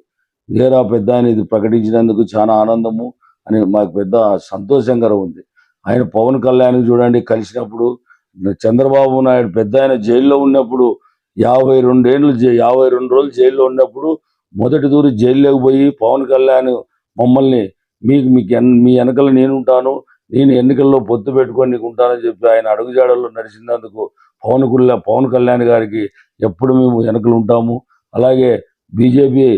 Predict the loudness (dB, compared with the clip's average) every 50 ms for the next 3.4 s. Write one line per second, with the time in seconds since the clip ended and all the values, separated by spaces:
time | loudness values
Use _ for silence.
0 | -2 -6 _ _ _ _ -4 -2 -2 0 0 0 0 2 2 2 2 2 2 0
1 | 0 0 -2 -2 -2 -2 0 0 -2 0 0 0 0 0 -2 -2 -2 -2 -2 -2
2 | -4 -4 -10 -12 -14 _ _ _ _ -8 -4 -4 -4 -2 0 -2 -2 -2 -2 -4
3 | -2 0 0 0 0 0 2 0